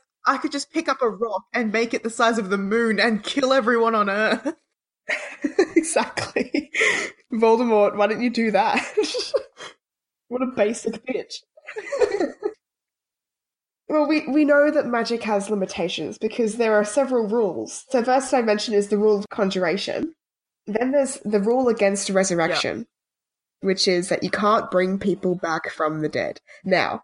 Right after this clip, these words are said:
Speaker 1: Mm-hmm.
Speaker 2: there are, in theory, which are reanimated corpses. They're not people brought back from the dead, though. They're just corpses that are like marionettes.
Speaker 1: Mm-hmm.
Speaker 2: There's, um, the Priori
Speaker 1: Yeah.
Speaker 2: Incantatem effect, which happens in
Speaker 1: It
Speaker 2: fourth book, in which Harry sees the sort of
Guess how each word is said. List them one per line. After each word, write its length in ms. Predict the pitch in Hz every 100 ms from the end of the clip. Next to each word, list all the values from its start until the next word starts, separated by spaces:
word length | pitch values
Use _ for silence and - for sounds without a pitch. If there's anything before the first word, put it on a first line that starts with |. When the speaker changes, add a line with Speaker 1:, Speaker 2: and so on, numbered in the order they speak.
| -
Speaker 1:
Mm-hmm. 220 | 185 196
Speaker 2:
there 160 | 175 170 180
are, 420 | 180 185 196 202
in 180 | 233 240
theory, 480 | - 175 170 185 311
which 260 | 196 190
are 100 | 175
reanimated 800 | 165 185 196 180 180 165 185 196
corpses. 680 | - 175 - - 95 247 -
They're 160 | - 180
not 380 | 196 202 - -
people 300 | 196 196 165
brought 300 | 165 151 -
back 220 | 143 -
from 140 | 151
the 80 | 143
dead, 280 | 139 117 -
though. 180 | 85 101
They're 120 | 160
just 340 | 160 - -
corpses 420 | - 220 202 185 180
that 100 | 165
are 40 |
like 180 | 165 165
marionettes. 840 | 151 147 135 110 - - - 175
Speaker 1:
Mm-hmm. 120 | 160 156 _ _ _ _ _ _
Speaker 2:
There's, 300 | 196 190 190 - -
um, 240 | 214 196
the 60 | 196
Priori 500 | 196 226 208 208 214
Speaker 1:
Yeah. 80 | 208
Speaker 2:
Incantatem 600 | 202 196 - 233 196 180
effect, 640 | 175 175 226 - - - - _ _ -
which 460 | 185 - - -
happens 440 | - 190 185 180 180
in 80 |
Speaker 1:
It 80 | 170
Speaker 2:
fourth 400 | - 233 240 -
book, 300 | 175 160 -
in 100 | 190
which 180 | 175 -
Harry 360 | 208 180 175 185
sees 460 | - 254 254 240
the 120 | 202
sort 240 | 196 214 190
of 220 | 180 -